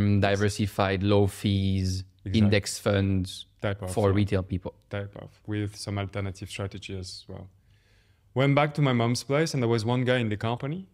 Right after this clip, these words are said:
Speaker 1: uh, that, so we create a company, the company is purchased, and, um, and in the p-, company that purchases, there is a guy called Andrew that's now, that is now working for Swissborg. So that's the funny story. And, uh,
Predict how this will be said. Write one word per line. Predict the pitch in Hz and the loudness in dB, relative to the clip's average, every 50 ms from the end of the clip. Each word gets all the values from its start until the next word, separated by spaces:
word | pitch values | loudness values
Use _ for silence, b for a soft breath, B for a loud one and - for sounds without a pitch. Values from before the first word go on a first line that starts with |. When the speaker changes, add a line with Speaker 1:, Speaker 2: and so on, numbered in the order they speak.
| _ - | _ -10
Speaker 1:
uh, | - 104 98 98 98 95 95 92 92 92 92 92 92 95 98 98 98 | -8 -6 -4 -4 -4 -4 -4 -4 -6 -6 -6 -8 -10 -12 -14 -12 -8
that, | 101 98 98 - - _ _ _ _ | -8 -8 -8 -8 -12 _ _ _ _
so | - - 110 98 | -8 -6 -4 -4
we | 82 95 107 | -4 -4 -6
create | 101 - 143 139 143 143 | -4 0 2 2 2 2
a | 127 | 0
company, | - 120 110 - 117 113 107 | 0 0 0 0 -2 -2 -2
the | 107 | -4
company | 107 117 110 - 123 120 120 117 | -4 -6 -6 -4 -2 -2 0 0
is | 113 104 - | -2 -2 -4
purchased, | - 107 101 - - 107 101 98 95 92 - - - _ - | -4 -4 -4 -4 -4 -4 -4 -4 -4 -6 -10 -12 -12 _ -12
and, | 104 101 98 98 95 | -10 -10 -8 -8 -10
um, | 95 95 95 101 - 101 101 104 - _ _ _ _ _ _ - _ _ _ _ - | -10 -12 -12 -10 -10 -10 -10 -12 -14 _ _ _ _ _ _ -20 _ _ _ _ -4
and | 110 107 | -4 -2
in | 110 110 110 107 | 0 0 0 2
the | 104 104 101 98 98 - | 2 2 0 0 -2 -4
p-, | 117 | -8
company | 101 - 113 101 120 110 110 | -4 -2 -2 0 0 -2 0
that | 107 104 101 - | -2 -2 -2 -4
purchases, | 104 101 - - 120 123 120 - 117 107 95 | -6 -8 -6 -4 -6 -4 -4 -6 -8 -8 -6
there | 110 101 101 | -4 -4 -4
is | 101 92 101 | -4 -4 -4
a | 107 | -4
guy | 95 104 104 107 | -2 -2 -2 -2
called | 104 - - 101 104 - | -4 -4 -8 -8 -8 -6
Andrew | 110 110 104 101 101 104 113 139 156 - _ _ _ _ _ _ _ _ _ _ - | -6 -6 -6 -6 -6 -6 -6 -6 -6 -10 _ _ _ _ _ _ _ _ _ _ -10
that's | - 95 - | -8 -8 -6
now, | 110 113 113 117 123 - - | -4 -2 0 0 -2 -2 -4
that | 107 104 107 | -6 -4 -2
is | 110 117 113 101 | -2 -2 -2 -2
now | 117 110 110 113 | -2 -2 -2 -2
working | 107 107 104 104 - 113 | -2 -4 -6 -6 -8 -10
for | 101 - | -10 -10
Swissborg. | 98 - - 104 98 - - 107 110 135 143 147 - | -12 -10 -10 -12 -12 -10 -10 -10 -10 -10 -12 -14 -18
So | _ - - | _ -16 -12
that's | 101 98 95 - - | -12 -12 -12 -12 -12
the | - 98 | -14 -14
funny | - - 107 104 101 | -8 -6 -6 -4 -4
story. | 101 - 104 101 104 120 135 127 | -6 -6 -8 -8 -8 -8 -10 -8
And, | 107 101 101 98 | -8 -6 -6 -4
uh, | 101 95 | -6 -6